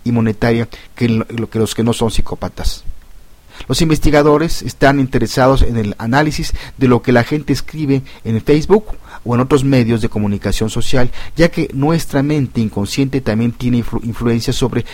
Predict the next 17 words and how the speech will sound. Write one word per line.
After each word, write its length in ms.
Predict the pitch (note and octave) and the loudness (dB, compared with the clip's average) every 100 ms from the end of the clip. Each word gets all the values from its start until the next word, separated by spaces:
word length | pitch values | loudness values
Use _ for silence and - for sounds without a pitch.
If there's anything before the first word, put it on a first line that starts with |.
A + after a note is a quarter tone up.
| - | -8
lo 140 | G#2+ G#2 | -4 -2
que 80 | |
escribimos. 640 | G2+ - A2+ D3 G#2 - - - - - - - | -4 -6 -4 -2 -2 -6 -12 -16 -16 -16 -14 -4
Mediante 460 | A#2 A#2 G#2+ A2+ | 0 0 0 -2
la, 160 | G#2+ B2 | 0 -2
el 240 | - A2 | -2 -2
análisis 320 | A2+ C#3+ D3 | 0 2 4
de 80 | B2+ | 4
las 160 | G2+ - | 2 -2
historias 500 | - C#3 B2+ B2+ - | -2 2 2 4 4
escritas, 540 | - C3+ B2 B2 - - - - - | 2 -2 0 -2 0 -4 -6 -10 2
ver 200 | C#3+ D3 | 4 4
cómo 200 | D3+ D3+ | 0 0
la 100 | C#3+ | 2
gente 300 | D3 C3+ C#3+ | 0 -2 -2
genera 320 | A#2+ A#2 B2+ | 0 0 0
textos 560 | - B2 - A#2+ - | 0 -4 -2 -4 2